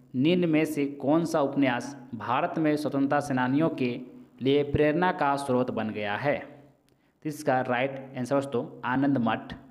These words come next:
ऑप्शन नंबर जो है सी वाला इस क्वेश्चन का राइट आंसर हो जाएगा दोस्तों सी वाला, ठीक है, सी वाला इस क्वेश्चन का सही जवाब हो जाएगा। तो दोस्तों हम उम्मीद करेंगे कि प्रैक्टिस सेट आप सभी को बहुत ही अच्छा लगा होगा।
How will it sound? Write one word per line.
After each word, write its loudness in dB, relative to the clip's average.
ऑप्शन -4
नंबर -4
जो 0
है -2
सी -8
वाला -2
इस -8
क्वेश्चन -12
का -10
राइट -4
आंसर -8
हो -6
जाएगा -6
दोस्तों -10
सी -2
वाला, -6
ठीक -12
है, -10
सी -2
वाला 4
इस -2
क्वेश्चन -6
का -2
सही -6
जवाब -2
हो -6
जाएगा। -10
तो 4
दोस्तों 2
हम 4
उम्मीद 4
करेंगे 2
कि 0
प्रैक्टिस -2
सेट -4
आप -2
सभी 0
को 0
बहुत 0
ही 2
अच्छा -4
लगा -6
होगा। -12